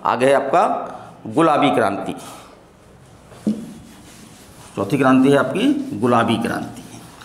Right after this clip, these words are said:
ये भी exam में आई है, गुलाबी या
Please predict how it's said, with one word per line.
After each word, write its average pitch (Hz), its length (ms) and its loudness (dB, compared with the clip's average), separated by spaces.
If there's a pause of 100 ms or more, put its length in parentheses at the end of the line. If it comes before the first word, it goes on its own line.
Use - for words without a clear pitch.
(1400)
ये 117 60 0
भी 123 100 0
exam 143 260 2
में 156 120 6
आई 151 160 4
है, 175 180 6 (640)
गुलाबी 117 420 2
या 185 100 4